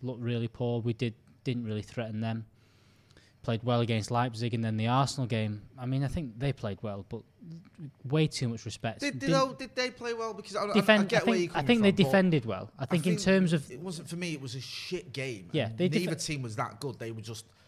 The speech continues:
Speaker 2: they got a penalty. And I know a lot of people go, "Oh, you're bitter," and all this, that, and the other, but I didn't look at that and go, "Well, Arsenal were great today."
Speaker 1: No, no, I think they were good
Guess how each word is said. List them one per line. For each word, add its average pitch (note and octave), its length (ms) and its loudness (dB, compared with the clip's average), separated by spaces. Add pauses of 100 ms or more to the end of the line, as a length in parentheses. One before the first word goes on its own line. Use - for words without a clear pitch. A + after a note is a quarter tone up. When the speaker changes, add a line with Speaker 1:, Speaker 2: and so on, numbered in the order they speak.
(140)
Speaker 2:
they C3 180 0
got B2+ 180 -4
a - 40 -8
penalty. C3+ 340 -6
And A#2 100 -6
I C3+ 60 -2
know F#3 120 0
a - 0 -
lot E3+ 180 0
of - 80 -14
people D3 180 -4
go, C#3+ 120 -2
"Oh, C3+ 80 -2
you're C3 120 -6
bitter," D3 320 -4
and C3+ 380 -6
all C3 180 -6
this, C3 160 -6
that, A#2+ 120 -6
and B2+ 60 -10
the D3 40 -4
other, B2+ 100 -8
but A#2 220 -8 (240)
I F#3 100 2
didn't G3+ 160 2
look E3+ 160 -4
at E3 40 0
that D3 80 2
and C#3 100 -6
go, A#2+ 260 -4
"Well, A2 100 -4
Arsenal A#2+ 360 -2
were F2+ 80 -10
great A2 240 -6
today." B2+ 180 -4
Speaker 1:
No, F#3 220 8
no, A2+ 180 2
I C#3+ 80 0
think D#3+ 320 0 (120)
they D#3 60 8
were D3 140 10
good E3 420 8